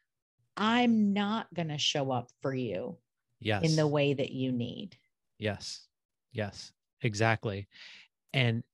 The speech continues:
Speaker 2: that's, that, again, that's the, the quality, you know, of the, of the work. It's so much different. If you know that you are charging, uh, a high fee,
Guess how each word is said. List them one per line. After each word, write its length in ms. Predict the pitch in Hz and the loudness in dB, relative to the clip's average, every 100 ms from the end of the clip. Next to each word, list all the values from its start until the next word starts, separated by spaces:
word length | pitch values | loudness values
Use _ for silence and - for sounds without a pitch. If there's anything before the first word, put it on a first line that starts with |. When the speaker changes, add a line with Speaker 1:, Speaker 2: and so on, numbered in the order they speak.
| - | 2
Speaker 2:
that's, 280 | 127 123 - | 4 2 0
that, 200 | 131 117 123 | 2 2 0
again, 360 | 101 135 117 - | 0 2 2 0
that's 280 | 107 - | -4 -2
the, 160 | - 110 - - | -2 -2 -2 -6
the 220 | 139 113 - | 0 0 0
quality, 880 | - 95 120 117 113 104 98 90 117 _ _ - | -6 2 6 8 6 6 2 -2 -10 _ _ -4
you 140 | 120 | 0
know, 240 | 101 98 - | 0 0 0
of 220 | 101 87 | -2 0
the, 220 | 98 98 - | 0 0 0
of 140 | 104 | 0
the 100 | 101 | 0
work. 360 | 87 98 90 - - | 0 0 0 -4 -2
It's 220 | 127 - | -2 -2
so 480 | - - - 147 131 | -8 -6 0 4 4
much 300 | 120 110 - - | 4 0 0 0
different. 400 | 110 101 92 - - - - | 0 -2 -6 -8 -18 -14 -4
If 180 | 117 - | -4 2
you 140 | 135 | 4
know 400 | 160 139 131 131 | 6 8 8 8
that 280 | 95 107 104 - - _ | 6 4 2 -4 -20 _
you 420 | 120 104 117 117 117 | -6 0 2 2 2
are 400 | 113 107 101 98 - _ _ _ _ - | 2 4 2 -2 -8 _ _ _ _ -4
charging, 720 | - 120 123 110 104 104 117 - | 4 6 6 4 2 0 -6 -2
uh, 380 | 120 101 95 95 - | 0 2 2 0 0
a 140 | 113 | 0
high 420 | 87 - 113 110 | 0 0 2 2
fee, 540 | 110 127 127 92 120 | 0 0 0 0 -4